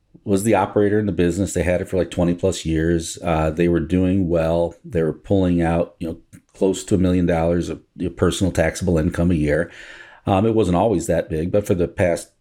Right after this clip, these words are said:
you know, multiple years, they've been, they've not had to worry about money, right? Um, but he was getting to the end. He had exited operationally. In other words, his leadership team was running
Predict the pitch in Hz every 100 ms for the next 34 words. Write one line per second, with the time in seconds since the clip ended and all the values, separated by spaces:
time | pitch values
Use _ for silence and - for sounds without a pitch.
0 | - 82 76 - - 87 95 92 - 85
1 | 78 80 71 80 - - 85 78 82 78
2 | 78 78 _ - 90 117 110 95 82 82
3 | 80 73 71 78 85 71 - - - -
4 | - 76 85 - - - - - - 101
5 | 92 85 76 - _ _ _ - 104 117
6 | 123 85 131 - 131 - 101 98 120 92
7 | 85 113 110 113 - 104 139 123 113 104
8 | 85 87 - 76 73 85 98 90 87 82
9 | - - - _ _ - 90 90 117 -
10 | 107 - 90 87 78 87 85 78 78